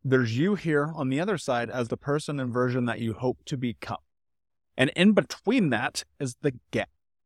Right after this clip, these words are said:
And in order to become the person you're, you're capable of being, you must close the gap. And the only way that you can close the gap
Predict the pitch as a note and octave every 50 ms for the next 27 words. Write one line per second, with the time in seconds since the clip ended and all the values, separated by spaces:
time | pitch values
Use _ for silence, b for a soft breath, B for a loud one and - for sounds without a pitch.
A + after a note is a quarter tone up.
0 | _ _ _ _ _ _ _ _ _ _ _ _ _ _ _ _ _ _ _ _
1 | _ _ _ _ _ _ - D#3 D#3 D3+ D3 - - - G#3+ C#4 C#4 B3+ G#3 G#3
2 | F3 D#3+ - - F3+ F#3+ G3+ E3+ C#3 - - E3+ E3+ E3 - E3 D#3+ D#3 D3+ D3
3 | C#3+ - C#3 C3+ B2+ - D3 C3 A#2+ B2 A#2 A2+ A2+ A2 G#2+ G#2+ C3+ F#3+ A#3 G3+
4 | D3 C#3 C3+ - - A2 C3+ G3+ A3 B2 A2 - - - - - C3+ C3+ C#3 C#3
5 | C3+ C#3 C#3 - - C3+ B2+ A2+ F#2+ E2 - _ _ _ _ _ _ _ _ _
6 | _ _ _ - - D3+ D3 C3+ - _ _ - F3+ G#3+ A#3 B3+ B3+ A#3+ A3+ F#3+
7 | F#3+ F#3+ F#3+ F#3 D#3 C3+ - C3+ D#3 D#3 - - C#3+ C3 B2 C3+ C#3+ C#3 C#3 B2
8 | A#2+ A#2 A#2 G#2+ D3 F#3 G3 D3+ G2+